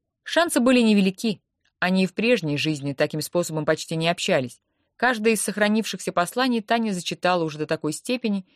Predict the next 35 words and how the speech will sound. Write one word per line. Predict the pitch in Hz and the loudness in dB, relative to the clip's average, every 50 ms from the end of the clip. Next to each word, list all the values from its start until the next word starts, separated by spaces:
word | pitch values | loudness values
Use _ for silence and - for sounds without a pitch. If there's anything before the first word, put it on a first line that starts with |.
| _ _ _ | _ _ _
что | - - - 220 | -8 -4 -4 -2
взгляд | 214 220 262 311 302 - | -2 0 2 0 0 0
теперь | - 226 196 220 196 | -2 -2 0 0 0
скользил | - - - 170 175 156 180 185 170 | 0 0 0 0 0 0 -2 -4 -4
по | - 156 | -4 -6
словам, | - - 147 139 147 175 214 226 220 - _ - | -4 -2 0 0 0 0 0 -2 -4 -6 _ -8
не | 160 160 151 | -6 -6 -6
схватывая | - - - 156 160 156 156 - 147 147 143 139 | -6 -6 -4 -2 0 0 0 -2 -4 -4 -4 -4
значения. | 139 143 143 - - 151 143 127 120 120 - _ _ _ _ _ _ _ _ _ _ _ - | -4 -6 -6 -6 -8 -8 -8 -8 -8 -10 -12 _ _ _ _ _ _ _ _ _ _ _ -8
И | - 170 | -4 -2
вот | 220 302 311 - | 0 0 -2 -2
четырнадцать | - - 240 277 269 269 254 - - 220 | -6 -4 0 0 2 2 2 2 0 0
двадцать | 196 202 214 214 208 202 180 - | 2 2 2 2 0 -2 -2 0
один | 185 180 180 196 262 277 254 | 2 2 2 2 -2 -2 -2
пятнадцатого | - 190 170 180 185 185 180 - - 147 147 143 143 | -4 -4 -2 0 0 0 0 -2 -6 -8 -4 -4 -2
марта | 160 208 247 247 - - 196 - _ _ _ _ _ _ | 0 0 -2 -2 -4 -8 -12 -14 _ _ _ _ _ _
она | - 175 214 254 269 | -2 0 0 0 0
снова | - - 359 349 320 302 | 0 -2 -2 0 0 0
села | - - 277 269 262 240 208 | 0 2 2 4 4 4 2
за | 190 202 190 | 2 0 -2
комп, | _ - 143 127 117 - _ _ _ _ _ _ _ _ _ - | _ -2 -4 -4 -4 -6 _ _ _ _ _ _ _ _ _ -4
чашка | - 247 277 - - 185 175 | -2 -2 -2 -2 -2 -4 -2
кофе | - - 165 147 - 143 | 0 2 0 2 0 -2
в | 131 | -4
руках | 143 143 - - 254 247 - | -4 -4 -2 -2 -2 -2 -2
и | 170 | -6
бутерброд | 139 135 127 - 147 143 151 202 247 247 | -8 -8 -6 -4 -4 -2 0 -2 -2 -2
с | - - | -4 -10
тунцовым | - - 147 - - 165 160 156 143 | -12 -12 -10 -6 -4 -4 -4 -4 -2
паштетом | - 143 135 - - - 147 - - 147 | -2 -4 -4 -4 -4 -6 -6 -4 -4 -6
на | 143 143 143 | -6 -6 -6
блюдце. | 135 143 135 123 - - - - - _ _ _ _ _ _ _ - | -6 -8 -8 -10 -10 -14 -16 -16 -18 _ _ _ _ _ _ _ -4
Нажала | 170 185 214 269 311 294 254 | -2 -2 0 0 0 -2 -2
кнопку | - 220 220 233 202 - - 196 - | 0 0 0 0 0 0 0 0 0
«Обновить» | 170 160 156 160 160 151 131 127 120 - - | 0 -2 -2 -2 -4 -4 -4 -6 -10 -10 -12